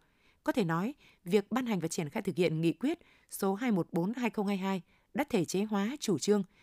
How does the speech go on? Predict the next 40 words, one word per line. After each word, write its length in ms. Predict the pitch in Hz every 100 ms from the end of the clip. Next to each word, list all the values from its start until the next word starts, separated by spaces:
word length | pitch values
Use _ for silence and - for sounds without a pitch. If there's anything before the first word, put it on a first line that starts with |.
| _ -
định 160 | 196
hướng 200 | 170 190 247
mục 200 | 226 -
tiêu, 200 | 220 226 - _ -
giải 240 | - 190 151
pháp 220 | - 311
phát 80 | -
triển 200 | 180 -
doanh 160 | 220
nghiệp 140 | 190 -
của 80 |
tỉnh 200 | 139 131
Thanh 160 | 113 185
Hóa. 300 | 156 156 202 - _ _ _ _
Qua 120 | 240
đó 120 | 214
góp 140 | 214 330
phần 260 | - 180
thúc 200 | 151 311
đẩy 220 | 185 156 123
phong 220 | - 220
trào 220 | - 156
khởi 180 | - 160
nghiệp, 240 | 139 147 _ - _ -
cải 140 | 190
thiện 160 | 202 202
môi 100 | 240
trường 160 | 208
đầu 120 | 160
tư 120 | 151 202
kinh 180 | 214
doanh, 260 | 190 208 208 - - - -
thúc 160 | 339
đẩy 180 | 202 170
chuyển 280 | - 190 151
đổi 180 | 160 131
số 280 | - 180 262
trong 140 | 233
doanh 160 | 196 180
nghiệp, 200 | 160